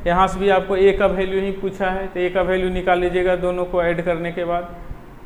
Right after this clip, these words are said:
आगे बढ़ते हैं, ट्वेंटी नाइन नंबर का था, ए और बी न्यून कोण है, साइन बराबर बी है, तो ए प्लस बी का वैल्यू क्या होगा, ए प्लस बी नाइन्टी होगा।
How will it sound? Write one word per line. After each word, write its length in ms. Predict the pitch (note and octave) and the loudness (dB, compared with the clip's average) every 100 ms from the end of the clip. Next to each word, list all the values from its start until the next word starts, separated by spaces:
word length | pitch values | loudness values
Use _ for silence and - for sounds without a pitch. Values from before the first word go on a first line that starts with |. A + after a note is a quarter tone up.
| - | -4
आगे 220 | D3 E3+ F3 | 0 0 0
बढ़ते 320 | F3+ F3 F3+ | 0 0 -2
हैं, 140 | F3+ | -2
ट्वेंटी 320 | F3+ F3 E3 F3 | -2 -2 -2 0
नाइन 240 | E3+ F3 | 0 0
नंबर 240 | F3 F3 E3+ | -2 -2 -2
का 140 | F3 | -2
था, 140 | F3 | -2
ए 160 | F3+ G#3 | 2 4
और 160 | G#3+ G3+ | 4 2
बी 120 | G#3 | 0
न्यून 240 | G3+ G3+ G3+ | 0 0 0
कोण 220 | G#3 G3+ | 0 0
है, 140 | G3+ G#3 | -2 -2
साइन 340 | G3+ F#3+ G3 | 0 0 0
बराबर 340 | F#3+ F#3+ G3 F#3 | 0 2 2 0
बी 160 | G3 | -2
है, 120 | G3 G3 | 0 0
तो 160 | G3+ | -2
ए 180 | G3+ F#3+ | -2 0
प्लस 320 | F#3 F#3+ F#3 F#3 | 0 -2 -2 -2
बी 140 | F#3 | -2
का 120 | F#3 | 0
वैल्यू 260 | F3 F#3 F#3 | 0 0 -2
क्या 160 | F#3 F3+ | 0 2
होगा, 200 | F3 F3 | 2 0
ए 80 | F3 | 0
प्लस 300 | F3+ F3 F3 | -2 -4 -2
बी 100 | F3 | -2
नाइन्टी 360 | E3 E3 E3+ F3 | -2 -4 -4 -4
होगा। 240 | E3+ F3+ | -2 -4